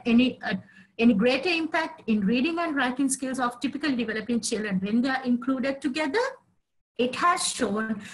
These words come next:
that there is a consistent pattern in the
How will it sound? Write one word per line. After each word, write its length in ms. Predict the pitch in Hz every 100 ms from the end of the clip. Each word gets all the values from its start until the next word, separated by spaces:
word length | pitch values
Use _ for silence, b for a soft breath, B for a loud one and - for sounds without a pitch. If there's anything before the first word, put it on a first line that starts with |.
| B
that 220 | 233 233 208
there 240 | 220 226
is 120 | 233
a 60 | 247
consistent 840 | - 302 302 294 311 - 320 311
pattern 500 | 285 226 - 233 233 233 B B -
in 220 | 226 233
the 260 | 240 240